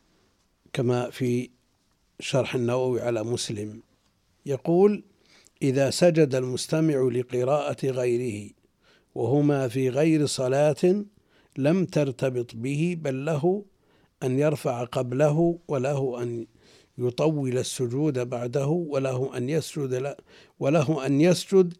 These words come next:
إن لم يسجد القارئ، سواء كان القارئ متطهراً أو محدثاً أو امرأة أو صبياً أو غيرهم". وفي المجموع قال: "لو سمع رجل قراءة امرأة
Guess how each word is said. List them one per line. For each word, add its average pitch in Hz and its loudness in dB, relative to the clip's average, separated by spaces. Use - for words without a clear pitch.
إن 196 4
لم 170 2
يسجد 147 -2
القارئ، 123 0
سواء 143 0
كان 135 0
القارئ 123 -2
متطهراً 165 -2
أو 135 2
محدثاً 185 2
أو 160 4
امرأة 175 4
أو 160 2
صبياً 175 -2
أو 180 6
غيرهم". 113 2
وفي 135 -2
المجموع 190 6
قال: 170 2
"لو 156 6
سمع 170 4
رجل 147 4
قراءة 143 0
امرأة 139 -4